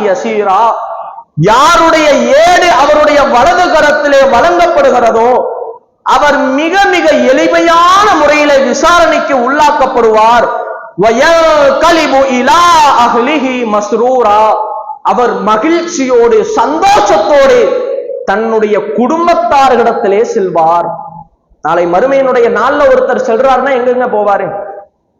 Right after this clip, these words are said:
தன்னுடைய விசாரணை மிக எளிமையாக்கப்பட்டு ஒருவர் அல்லாஹ்வின் புறத்திலிருந்து செல்கிறார் என்றால் சொர்க்கத்திற்கு செல்வார். எப்படி? மகிழ்ச்சியோடு தன்னுடைய குடும்பத்தார்களிடத்திலே செல்வார் என்றால் குடும்பத்தோடு அந்த சொர்க்கத்துல இருக்கக்கூடிய பாக்கியத்தை பெற முடியும்.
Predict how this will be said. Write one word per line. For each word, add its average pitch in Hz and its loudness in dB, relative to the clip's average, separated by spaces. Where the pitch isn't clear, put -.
தன்னுடைய 220 0
விசாரணை 247 0
மிக 214 0
எளிமையாக்கப்பட்டு 254 0
ஒருவர் 254 0
அல்லாஹ்வின் 294 0
புறத்திலிருந்து 277 2
செல்கிறார் 294 2
என்றால் 311 2
சொர்க்கத்திற்கு 349 0
செல்வார். 269 0
எப்படி? 294 0
மகிழ்ச்சியோடு 294 0
தன்னுடைய 254 0
குடும்பத்தார்களிடத்திலே 262 0
செல்வார் 226 -2
என்றால் 277 0
குடும்பத்தோடு 233 0
அந்த 208 -2
சொர்க்கத்துல - -4
இருக்கக்கூடிய 190 -4
பாக்கியத்தை 190 -4
பெற 147 -6
முடியும். 151 -8